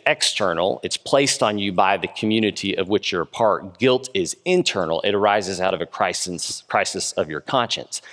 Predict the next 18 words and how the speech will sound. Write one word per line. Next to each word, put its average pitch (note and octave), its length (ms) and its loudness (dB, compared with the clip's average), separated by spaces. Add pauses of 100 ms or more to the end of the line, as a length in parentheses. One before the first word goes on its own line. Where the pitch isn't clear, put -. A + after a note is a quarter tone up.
(220)
It's - 160 -2
why A#2+ 140 4
therapy C#3+ 540 2
and F#2 120 0
counseling B2 600 -2
are F2+ 100 2
really G2+ 220 2
big F#2 200 0
in F2+ 100 -2
the F2 80 -4
Western A2 500 2
world, F2 240 0
but F2+ 100 -2
not F2+ 160 0
in F2 80 -2
the E2+ 160 -6
Eastern D#2 300 -2
world. - 300 -8